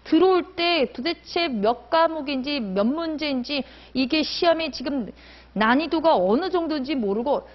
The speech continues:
"나는 법무사에 뜻이 있습니다." 하고 밀어들고 머리를 밀고 들어오시는데 정말 이상한 거죠.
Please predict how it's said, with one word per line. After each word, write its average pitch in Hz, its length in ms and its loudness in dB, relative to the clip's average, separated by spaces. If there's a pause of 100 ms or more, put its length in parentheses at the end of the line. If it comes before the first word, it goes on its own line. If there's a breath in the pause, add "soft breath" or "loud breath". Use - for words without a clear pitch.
(140 loud breath)
"나는 294 500 2
법무사에 320 1000 0
뜻이 370 300 2
있습니다." 294 380 -2
하고 254 140 0
밀어들고 233 760 -2 (160)
머리를 226 360 -2
밀고 208 300 -4
들어오시는데 214 580 -6 (340 loud breath)
정말 208 400 -4
이상한 269 420 -4
거죠. 190 360 -8